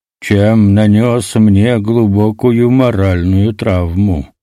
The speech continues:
Но за все приходится платить». И ты заплатишь. Сначала тем, что передашь мне все, что у тебя есть,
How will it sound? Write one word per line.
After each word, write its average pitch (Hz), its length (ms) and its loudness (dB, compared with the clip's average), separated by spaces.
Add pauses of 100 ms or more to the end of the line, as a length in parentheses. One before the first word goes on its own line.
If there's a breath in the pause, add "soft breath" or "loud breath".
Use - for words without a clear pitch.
(600)
Но 120 320 2
за 117 200 2
все 127 360 0
приходится 113 880 -2
платить». 107 880 0 (360)
И 113 260 2
ты 117 360 2
заплатишь. 92 1200 -4 (760)
Сначала 110 840 0
тем, 107 640 0 (180)
что 113 360 -2
передашь 107 720 -2
мне 104 420 0
все, 104 480 -4 (280)
что 107 440 0
у 104 100 2
тебя 101 320 0
есть, 92 640 -4